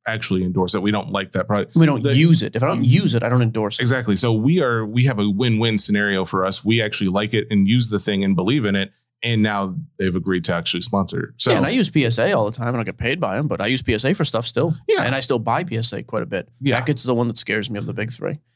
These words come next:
Speaker 2: Anybody
Speaker 1: Um,
Speaker 2: besides those three, by the way, I don't use.
Speaker 1: Oh, God. I'm realizing, too, I
Speaker 2: You
Speaker 1: have
Speaker 2: wanna
Speaker 1: to,
Speaker 2: be
Speaker 1: like,
Speaker 2: done?
Speaker 1: do work after this.
Speaker 2: We can be
Speaker 1: Um,
Speaker 2: done.
Speaker 1: I can do it remotely as long as we don't lose power or internet to get this thing uploaded.
Speaker 2: You wanna call it?
Speaker 1: Um, all right,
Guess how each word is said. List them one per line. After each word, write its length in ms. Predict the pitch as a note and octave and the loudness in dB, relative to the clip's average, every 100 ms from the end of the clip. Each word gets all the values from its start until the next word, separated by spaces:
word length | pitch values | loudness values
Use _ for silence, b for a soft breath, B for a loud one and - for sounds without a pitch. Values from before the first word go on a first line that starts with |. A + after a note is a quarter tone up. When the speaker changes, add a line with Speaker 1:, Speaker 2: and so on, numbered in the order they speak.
| - | -2
Speaker 2:
Anybody 460 | A#2 F#3+ F#3+ - | 2 4 4 4
Speaker 1:
Um, 40 | D#3+ | 4
Speaker 2:
besides 340 | E3 E3+ D3+ | 2 0 0
those 160 | D3 B2+ | -2 -2
three, 120 | D3 | -2
by 80 | D3+ | -2
the 80 | D3+ | 0
way, 100 | D3 | 0
I 40 | |
don't 180 | A#2+ A2 | 0 -4
use. 320 | F2 - - - _ _ _ _ _ _ _ | -8 -10 -10 -12 _ _ _ _ _ _ _
Speaker 1:
Oh, 200 | - - - | -4 -2 -4
God. 400 | - - _ - - _ _ - | -10 -14 _ -12 -12 _ _ -2
I'm 120 | A2 | 2
realizing, 380 | A#2 A2+ F#2+ F#2+ | 2 2 2 0
too, 180 | - G2+ | 0 0
I 20 | |
Speaker 2:
You 20 | F#2+ | 2
Speaker 1:
have 60 | |
Speaker 2:
wanna 60 | B2 | 4
Speaker 1:
to, 20 | G#2 | 4
Speaker 2:
be 60 | |
Speaker 1:
like, 40 | G2 | 2
Speaker 2:
done? 100 | A2+ | 2
Speaker 1:
do 100 | G2+ | 2
work 280 | F#2 F#2 F#2+ | 2 0 -2
after 320 | E2+ F#2 A2+ | -4 -2 0
this. 340 | A#2 C3+ - - | 2 0 -2 -2
Speaker 2:
We 60 | G#2 | 0
can 120 | G2+ | 4
be 60 | G2 | 4
Speaker 1:
Um, 40 | |
Speaker 2:
done. 200 | - A2 - - | 4 2 -4 -4
Speaker 1:
I 60 | |
can 100 | C#3+ | 0
do 100 | C#3+ | 2
it 40 | G#2+ | 2
remotely 440 | G#2+ G2+ A2 G#2 | 4 4 2 -2
as 120 | G2 | -2
long 80 | G2+ | 0
as 100 | F#2+ | 0
we 60 | G2 | 0
don't 180 | G2 G2 | -2 0
lose 200 | G2 - | 0 0
power 300 | G#2+ G2 F#2 | -2 0 0
or 60 | |
internet 360 | G2+ G2+ F2+ F2+ | 2 2 0 -2
to 80 | F2+ | -4
get 140 | F#2+ | -2
this 240 | G2 - - | -2 -2 -2
thing 160 | G2 | 0
uploaded. 460 | F#2 G2+ F#2+ F#2 F#2+ | 0 0 0 2 0
Speaker 2:
You 80 | B2 | 2
wanna 160 | A2+ A#2 | 2 2
call 240 | D3 F#3 - | 0 0 -2
it? 40 | C3+ | -4
Speaker 1:
Um, 540 | D3+ D3+ D3+ D3 C#3+ C3 - - | -2 0 0 2 0 0 -6 -4
all 80 | B2+ | -2
right, 160 | A2+ | -2